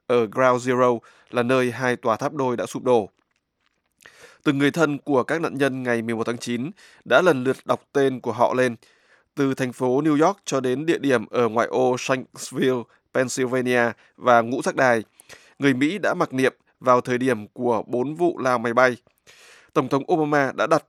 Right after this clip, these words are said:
vòng hoa tại Ngũ Giác Đài và đọc thông điệp về sự đoàn kết. Ông phát biểu, "Điều rất quan trọng ngày hôm nay là chúng ta tái khẳng định bản sắc của chúng ta là một quốc gia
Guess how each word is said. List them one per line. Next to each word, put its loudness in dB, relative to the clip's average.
vòng -4
hoa 0
tại 0
Ngũ -6
Giác -4
Đài 2
và 0
đọc -2
thông -6
điệp -4
về -4
sự -8
đoàn -4
kết. 0
Ông -2
phát -6
biểu, 2
"Điều 2
rất -2
quan 0
trọng -4
ngày -2
hôm -4
nay 2
là 2
chúng -6
ta 0
tái 0
khẳng -8
định -2
bản -4
sắc -8
của -10
chúng -10
ta 2
là 0
một -4
quốc -2
gia 0